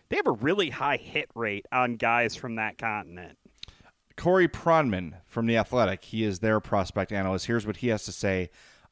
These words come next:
Speaker 2: about Lukas Reichel. He says, "Reichel kept trending up as the season went along. He excited teams as, as a player with a ton of above average or better attributes. He can skate and make skilled plays at the N H L level,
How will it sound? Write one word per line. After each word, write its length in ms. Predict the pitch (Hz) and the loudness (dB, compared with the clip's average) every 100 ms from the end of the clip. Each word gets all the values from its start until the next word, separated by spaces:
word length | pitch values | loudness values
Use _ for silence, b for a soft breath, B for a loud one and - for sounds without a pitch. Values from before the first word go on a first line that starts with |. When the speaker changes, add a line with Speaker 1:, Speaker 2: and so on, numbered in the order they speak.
| - | -2
Speaker 2:
about 480 | 101 98 95 - 104 | 4 4 2 -2 -2
Lukas 340 | 113 104 - | -2 0 0
Reichel. 340 | 101 98 95 | 0 0 0
He 40 | 95 | -2
says, 200 | 113 98 | -2 4
"Reichel 320 | 135 147 139 | 4 4 2
kept 240 | - - | 0 -2
trending 340 | - 135 113 - | 0 0 0 0
up 220 | 147 - - | 0 0 -2
as 140 | 117 | -4
the 100 | 101 | -4
season 320 | 101 156 131 117 | -6 -4 -2 0
went 140 | 98 | 0
along. 420 | 98 127 131 123 b b b b | 2 4 4 0 b b b b
He 220 | - 131 | 0 0
excited 640 | - - 156 170 170 143 | 0 0 2 4 2 -2
teams 420 | - 135 131 139 | -2 0 0 0
as, 240 | 85 101 - | -4 -4 -2
as 160 | 123 113 | 0 0
a 60 | 110 | 0
player 280 | 135 131 | 2 2
with 180 | 117 110 | 2 0
a 40 | 101 | -4
ton 480 | - - 175 180 - - | -8 -4 -2 -2 -6 -4
of 120 | 113 | 0
above 300 | 107 123 117 - | 2 4 4 4
average 360 | 120 117 113 | 2 4 2
or 140 | 101 101 | 0 0
better 320 | 120 107 107 | 2 2 2
attributes. 640 | 120 135 135 127 127 - b b b | 0 -2 -2 -2 -2 -4 b b b
He 140 | - 113 | -8 -4
can 120 | 117 | -2
skate 380 | - - 147 120 | -2 2 2 2
and 140 | 120 | 0
make 140 | 107 - | -2 -2
skilled 420 | - 160 175 147 | -2 0 0 0
plays 320 | 135 127 117 | 2 2 2
at 80 | 98 | -2
the 100 | 101 | -2
N 80 | 101 | -2
H 180 | 95 | -2
L 120 | 101 101 | -2 0
level, 340 | 127 131 | 2 2